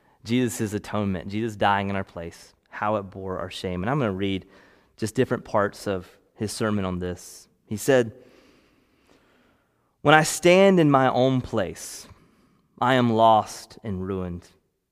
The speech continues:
My place is the place where Judas stood, the place where the devil's lies in ever-, and he lies in everlasting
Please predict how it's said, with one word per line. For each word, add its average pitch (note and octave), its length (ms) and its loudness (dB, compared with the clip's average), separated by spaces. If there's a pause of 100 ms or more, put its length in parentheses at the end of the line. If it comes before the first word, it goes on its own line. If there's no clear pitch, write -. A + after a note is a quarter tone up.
(280)
My D3+ 200 6
place C#3 540 -2
is A2+ 120 -4
the A2+ 80 -6
place G2+ 460 -6
where G2+ 100 -6
Judas F#2 380 -10
stood, E2 380 -14 (1040)
the B2+ 80 0
place D3+ 440 2
where D3 80 -4
the B2+ 100 -8
devil's A2+ 640 -4
lies F2+ 760 -8 (680)
in G2+ 140 -8 (160)
ever-, B2 400 -2
and A2 300 -4
he A2+ 120 -6
lies F#2+ 440 -2
in F#2 200 -8
everlasting F#2+ 1080 -8